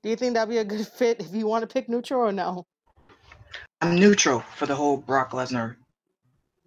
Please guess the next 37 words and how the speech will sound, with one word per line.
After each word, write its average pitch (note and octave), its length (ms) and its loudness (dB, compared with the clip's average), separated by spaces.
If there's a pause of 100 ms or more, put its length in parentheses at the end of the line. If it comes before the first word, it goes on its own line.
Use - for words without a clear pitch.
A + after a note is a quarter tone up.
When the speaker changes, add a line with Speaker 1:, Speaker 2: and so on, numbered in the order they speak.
Speaker 2:
Rey A#2+ 200 2
thing. A2 260 -8 (500)
Speaker 1:
All G#3 100 0
right, G3 220 -4
cool. F3 400 -4 (360)
Um, G3+ 680 0 (1040)
just C4 200 0
so D#4+ 100 -2
that C4 200 0
way, A#3+ 220 0
like, G3 260 -2
you A3 80 -2
know, G3 200 0
it G3 120 -2
can, A3 360 -2
it G3+ 100 -4
can A3+ 140 -2
be G#3 140 -4
fair G3+ 420 -2
because F3+ 760 -8 (480)
W A3 240 2
W A3+ 280 -2
E G#3 40 -8
tends A3 320 -6
to G#3+ 80 -8
do G3+ 240 -6
this B3 180 0
a C4 60 -2
lot C4+ 360 0
where, G#3+ 220 0
like, G3+ 340 -2
you G#3+ 140 -4
know, G3+ 200 -4
they G3 180 -4
have A3 360 -4
the F#3+ 100 -10
underdog F#3+ 600 -4